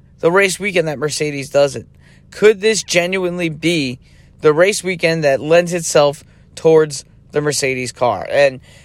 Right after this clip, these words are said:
that set us up nicely. The sprint race, I think, really did set us up nicely for what would be a spicy Sunday. So, let's get to it.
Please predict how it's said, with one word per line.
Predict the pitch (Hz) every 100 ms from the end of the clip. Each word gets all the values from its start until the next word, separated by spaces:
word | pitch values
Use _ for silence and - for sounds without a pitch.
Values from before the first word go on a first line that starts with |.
| - _ _ _
that | - 185 220 -
set | 233 214
us | 196 175
up | 180 151
nicely. | 170 165 156 147
The | 127
sprint | 127 - 226 208
race, | 202 180
I | 165
think, | 156 151 110
really | 135 151 185 196 185 170 156
did | - 170 156 131
set | - 143
us | 139 -
up | 127 -
nicely | 123 123 117 120 110 104 _ _ _
for | - 156 151
what | 151 147
would | 151 156 147
be | 143 139 123 - _ _ _
a | 147 143 123 - _ - -
spicy | - - - 160 143 - 123 113 110 _ _ _ _ _ _ _ _ _ _
Sunday. | - 135 117 104 107 - - - _ _ _ - _ _
So, | - - 151 143 131 117 - _ _ -
let's | - 147 143 -
get | 131 120
to | - 117
it. | 92